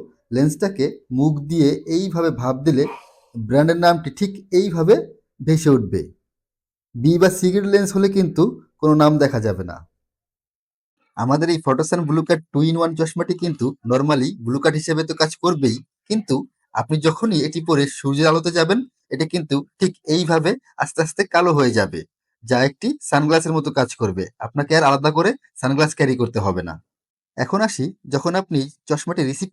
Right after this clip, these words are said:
করবেন, তখন যদি রোদ না থাকে, তখন কিভাবে বুঝবেন লেন্সটা অরিজিনাল Photosun কিনা? এই যে ব্লু লাইটটা দেখছেন, এটি দিয়ে লেন্সের ওপর চার পাঁচ সেকেন্ড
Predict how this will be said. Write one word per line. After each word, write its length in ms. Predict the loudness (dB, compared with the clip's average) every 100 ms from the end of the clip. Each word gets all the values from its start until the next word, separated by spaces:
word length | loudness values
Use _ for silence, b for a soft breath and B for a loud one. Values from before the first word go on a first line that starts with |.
| -4
করবেন, 220 | -2 -4 -4
তখন 180 | -6 -4 -4
যদি 160 | -4 -6 -8 -4
রোদ 160 | -4 -2
না 40 | -2
থাকে, 200 | -2 -4 -6 -6
তখন 200 | -4 -6 -4
কিভাবে 260 | -6 -4 -4
বুঝবেন 300 | -6 -4 -4 -4 -8 -8
লেন্সটা 280 | -6 -4 -4 -6 _ _ -4
অরিজিনাল 320 | -4 -4 -6 -4
Photosun 320 | -4 -4 -6 -4
কিনা? 180 | -6 -8 _ _ _ _ _ _ _
এই 120 | -6 -4
যে 60 | -4
ব্লু 100 | -4 -4
লাইটটা 220 | -2 -2 -4
দেখছেন, 240 | -4 -4 -6 _ _ -8
এটি 120 | -4 -4
দিয়ে 120 | -2 0
লেন্সের 300 | -2 -2 -4 -4
ওপর 180 | -4 -4 -6 _ _ -4
চার 180 | -2 0
পাঁচ 140 | -4 -4 -6
সেকেন্ড 280 | -6 -4